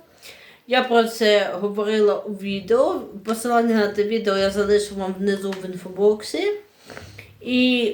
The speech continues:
е, ось я даю, е, в своєму житті, скажімо так, другий шанс письменнику. Читаю ще один його твір,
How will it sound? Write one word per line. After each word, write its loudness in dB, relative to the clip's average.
е, 6
ось -2
я 2
даю, -2
е, 4
в -4
своєму 2
житті, -6
скажімо -2
так, -4
другий 0
шанс -2
письменнику. -4
Читаю 4
ще 0
один -2
його -4
твір, -4